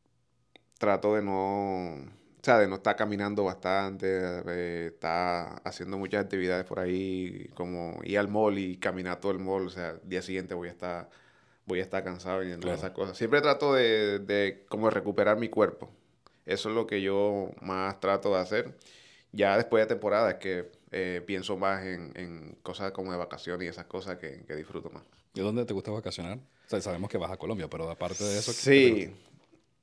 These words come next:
Speaker 1: Eh, me gusta el ambiente de, de playa. Entonces, siempre trato de ir a zonas donde está la playa, que, que si Los Cayos allá o
Speaker 2: En
Speaker 1: una-,
Speaker 2: Florida.
Speaker 1: en Florida.
Speaker 2: Ujú.
Speaker 1: Una vez fui a Hawái también.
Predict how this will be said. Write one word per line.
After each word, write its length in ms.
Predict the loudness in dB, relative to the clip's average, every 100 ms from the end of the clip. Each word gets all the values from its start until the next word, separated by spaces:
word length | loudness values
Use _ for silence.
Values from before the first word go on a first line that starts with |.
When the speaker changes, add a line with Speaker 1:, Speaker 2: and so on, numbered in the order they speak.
| 0
Speaker 1:
Eh, 200 | 6 8
me 100 | 8
gusta 200 | 8 8
el 60 | 4
ambiente 340 | 4 2 2
de, 320 | 4 6 6 4
de 120 | 2
playa. 480 | 4 4 4 0 -8 -18 _ _ -12
Entonces, 760 | -6 -4 -4 0 0 2 -2
siempre 500 | -4 -4 0 2 2
trato 800 | 2 0 2 2 2 2 -2 -6 -10 -4
de 160 | -2
ir 200 | -2 0
a 200 | 2 0
zonas 340 | -2 -4 -6 -6
donde 300 | -6 -8 -10
está 160 | -8
la 140 | -8 -6
playa, 580 | -4 -2 -2 -2 -6 -10
que, 280 | -12 -14 -16 _ _ _ _
que 160 | -8 -8
si 760 | -10 -12 -12 -12 -12 -12 -12 -14
Los 140 | -12
Cayos 460 | -6 -4 -4 -6 -8
allá 540 | -6 -4 -4 -4 -8
o 400 | -10 -12 -14 -18 _ -10
Speaker 2:
En 60 | -6
Speaker 1:
una-, 60 | 0
Speaker 2:
Florida. 400 | 2 2 0 -6
Speaker 1:
en 140 | -10 -10
Florida. 560 | -6 -4 0 0 -2
Speaker 2:
Ujú. 100 | -4 -6
Speaker 1:
Una 120 | -2
vez 180 | -2 -2
fui 220 | -4 -2
a 240 | -4 -6
Hawái 400 | -8 -6 -4 -4
también. 480 | -6 -8 -6 -8 -10